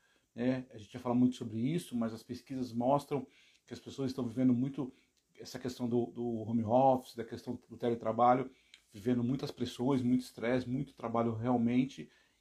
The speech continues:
Então, o papel do líder, o papel do R H, o papel das empresas é muito importante,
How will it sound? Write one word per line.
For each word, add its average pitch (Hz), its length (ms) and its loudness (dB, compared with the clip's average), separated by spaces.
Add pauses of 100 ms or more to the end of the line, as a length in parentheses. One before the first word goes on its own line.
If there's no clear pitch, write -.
Então, 131 380 0
o 117 40 -6
papel 131 520 2
do 123 160 0
líder, 120 460 0
o 120 40 -8
papel 123 340 -4
do 131 80 0
R 123 140 0
H, 117 320 0
o 120 40 -4
papel 123 240 -6
das 123 180 0
empresas 131 800 -2
é 127 80 -8
muito 139 340 -2
importante, 135 760 -6